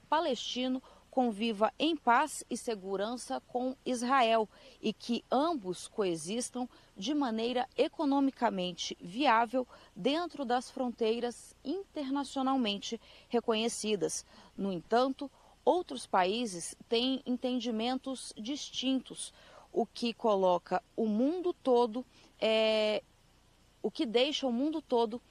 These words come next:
apreensivo. Nesse sentido,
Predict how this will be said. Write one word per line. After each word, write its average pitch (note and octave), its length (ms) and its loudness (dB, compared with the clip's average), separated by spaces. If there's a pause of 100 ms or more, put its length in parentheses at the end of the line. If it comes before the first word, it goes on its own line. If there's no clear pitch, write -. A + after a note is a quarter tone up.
(160)
apreensivo. A3+ 840 -2 (420)
Nesse A#3 380 0
sentido, A3+ 760 -6